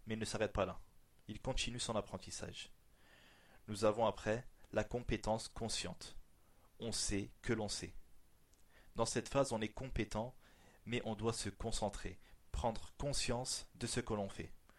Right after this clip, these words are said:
L'enfant sait faire du vélo sans roulette, mais il doit bien rester concentré pour ne pas tomber. Il continue son apprentissage. Et enfin, on a la compétence inconsciente. Dans cette phase,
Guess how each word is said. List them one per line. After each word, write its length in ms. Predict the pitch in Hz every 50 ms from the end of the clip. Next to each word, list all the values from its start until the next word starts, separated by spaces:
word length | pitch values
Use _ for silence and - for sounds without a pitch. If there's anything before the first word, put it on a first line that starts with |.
| - - - - -
L'enfant 320 | 107 110 110 - 131 120
sait 140 | - - 104
faire 180 | - - 98 95
du 100 | 92 90
vélo 240 | 95 95 92 98 90
sans 160 | - - 92
roulette, 500 | 90 92 92 95 104 - - - - - - - - - - - - - - - - - - - - - - - -
mais 160 | 110 110 113
il 100 | 110 110
doit 280 | 110 113 113 113 - - 104 101 -
bien 220 | - 131 135 135
rester 340 | 120 120 113 - - 123 120
concentré 560 | - - 135 123 - 120 107 - - 117 120
pour 180 | 120 - - 120
ne 80 | 113 110
pas 160 | - - 101
tomber. 320 | - - 92 90 90 92 - - - - - - - - - - - - -
Il 200 | 120 120 113 -
continue 480 | - 139 135 - - - 107 107 117 120
son 180 | - - 107
apprentissage. 800 | 104 98 - - 95 - - - - - - - - - - - - - - - - - - - - - - - - - - - - - - - - - - - - - - - - - - - -
Et 100 | - 120
enfin, 400 | 117 110 - - 113 110 117 139 - - - - - - - - - - - - - - - - - -
on 120 | 110 113
a 100 | 117 123
la 100 | 120 107
compétence 600 | - - 113 110 - 107 95 - 107 110 - - -
inconsciente. 640 | 113 113 - - 98 - - - 85 - - - - - - - - - - - - - - - - - - - - - -
Dans 140 | 110 107
cette 220 | 104 - 110 101 -
phase, 460 | - 110 113 131 139 127 117 -